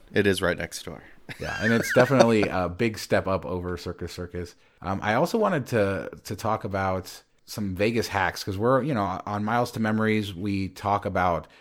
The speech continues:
Speaker 2: travel hacks and travel rewards, all of those sorts of things. And that's really important to us in finding deals and cutting our costs down on travel, whether it's flying or hotels.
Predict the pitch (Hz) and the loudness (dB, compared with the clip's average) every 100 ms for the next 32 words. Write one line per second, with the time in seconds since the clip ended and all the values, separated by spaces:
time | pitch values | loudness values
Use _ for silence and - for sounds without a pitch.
0 | _ - 113 117 107 107 104 - 92 - | _ -2 2 2 4 4 2 0 -6 0
1 | 104 104 104 101 98 98 98 92 - 101 | 0 2 0 0 0 0 -2 -4 -2 0
2 | 95 95 95 - 95 - 87 92 92 92 | 0 -2 -4 -2 -4 -4 -8 -6 -4 -6
3 | 90 - _ _ _ _ 92 92 92 82 | -8 -16 _ _ _ _ -6 -4 -4 -2
4 | 104 - 107 110 101 85 90 110 110 104 | -4 -2 0 2 2 -2 -2 0 0 -2
5 | 98 - - 98 98 - 87 87 92 95 | -6 -6 -2 -2 -2 -6 -8 -6 -2 -2
6 | 92 87 117 123 113 104 101 - - _ | -2 -2 2 4 4 2 -2 -16 -20 _
7 | - 92 90 90 - _ _ 127 120 104 | -6 -2 -2 -4 -8 _ _ 0 2 2
8 | 95 - 110 107 113 107 101 - 107 104 | 0 4 4 4 0 2 0 2 2 4
9 | 101 92 87 85 - - 117 113 110 107 | 2 2 -2 -4 -8 2 2 4 2 0
10 | 90 90 85 110 110 110 104 | -2 -2 -2 2 4 2 0